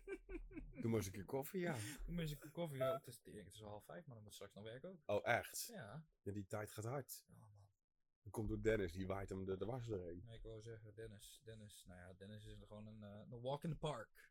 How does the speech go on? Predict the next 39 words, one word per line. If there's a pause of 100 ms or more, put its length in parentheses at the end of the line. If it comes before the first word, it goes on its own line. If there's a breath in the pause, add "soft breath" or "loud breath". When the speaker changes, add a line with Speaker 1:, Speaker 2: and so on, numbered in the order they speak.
Speaker 2:
Ja.
Speaker 1:
Ten
opzichte
van
vorige
week. (680)
Speaker 2:
Ja,
wij
hebben
er
niet
zo
last
van
gehad,
alleen
ongevallen
fietsen. (1700)
Ik
heb
Speaker 1:
Ja,
Speaker 2:
er
niet
Speaker 1:
ik
Speaker 2:
veel
Speaker 1:
ook
Speaker 2:
van
Speaker 1:
niet.
Speaker 2:
gemerkt.
Speaker 1:
Ik
ook
niet. (1200)
Dus.
Speaker 2:
Ja,
het
gebeurt
buitenshuis,
hè. (100)
Speaker 1:
Daarom.